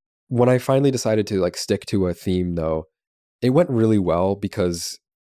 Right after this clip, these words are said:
I started to get in with that community, and some really popular people gave me support in the first few six months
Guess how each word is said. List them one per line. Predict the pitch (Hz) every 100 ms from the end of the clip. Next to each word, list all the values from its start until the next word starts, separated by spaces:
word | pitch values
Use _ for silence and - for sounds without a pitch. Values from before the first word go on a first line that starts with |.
| -
I | 104
started | 101 110 107
to | 101
get | 98 90 _ _ -
in | 101 98 98
with | 95
that | 95 -
community, | 95 92 92 98 98
and | 95 87 82 80 _ _ _ _ _ -
some | - 113 101 95
really | 101 110 104
popular | - 98 95 98 85
people | - 90 90 82 82 87
gave | 92 92
me | 92 85
support | 82 87 - 92 82
in | 92
the | 87
first | - 85 -
few | 92
six | 87 85 -
months | 82 80 - - -